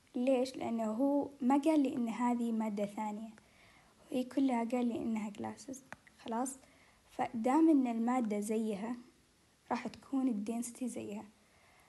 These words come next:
مهما كان حجمها أو مهما كان، يعني، آه، اللي هو أقصد مهما كان، آه، مو حجمها، اللي هي الكتلة حقتها،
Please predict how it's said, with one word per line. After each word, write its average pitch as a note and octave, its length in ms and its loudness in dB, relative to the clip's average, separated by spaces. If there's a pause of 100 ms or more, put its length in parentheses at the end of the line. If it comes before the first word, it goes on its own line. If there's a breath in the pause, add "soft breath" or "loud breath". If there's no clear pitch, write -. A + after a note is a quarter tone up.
(140)
مهما B3+ 300 2
كان A#3+ 420 0
حجمها G#3 560 -4
أو A3 220 -4
مهما A#3+ 320 2
كان، A3+ 400 -4
يعني، G3+ 500 -8 (880 soft breath)
آه، G#3 280 -2
اللي G#3+ 280 -4
هو G#3+ 280 0
أقصد G#3+ 360 -6
مهما A3 260 -2
كان، G#3 440 -4
آه، G#3 400 -10 (880)
مو B3 140 0
حجمها، G#3+ 500 -6
اللي G#3 180 -4
هي B3+ 40 0
الكتلة A3+ 380 -6
حقتها، G#3 540 -10